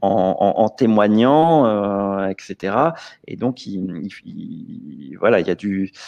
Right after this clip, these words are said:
alors, je vais pas dire du bénévolat parce que, enfin, ça peut être vu comme du bénévolat, mais nous, l'idée, c'est que, justement, le bénévolat soit reconnu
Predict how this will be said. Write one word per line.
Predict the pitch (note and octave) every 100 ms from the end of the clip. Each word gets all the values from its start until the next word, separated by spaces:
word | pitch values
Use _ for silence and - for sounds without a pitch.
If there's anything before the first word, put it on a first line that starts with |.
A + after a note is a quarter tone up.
| - _ _ -
alors, | - F2 D2
je | G2+
vais |
pas | B2+ A2
dire | A#2+
du | G#2+
bénévolat | A2 C3 C3+ A#2+ C3+ D#3+ F3+
parce | B2 B2 -
que, | A#2+ A2+ A2 G#2+ G#2
enfin, | - D#2+
ça | -
peut | G#2 A#2
être |
vu | A2 A#2+
comme | A2+
du | G#2
bénévolat, | A2+ A#2 A#2+ D#3 D#3+
mais | A#2
nous, | A#2+ D3+
l'idée, | B2 B2 E3
c'est | - A#2
que, | A2+ A2 -
justement, | G#2 - A#2 D3+
le | C#3
bénévolat | G#2 G#2+ G#2+ G2+ A2+ D#3
soit | -
reconnu | G#2+ B2+ - G#2 A#2+ G#3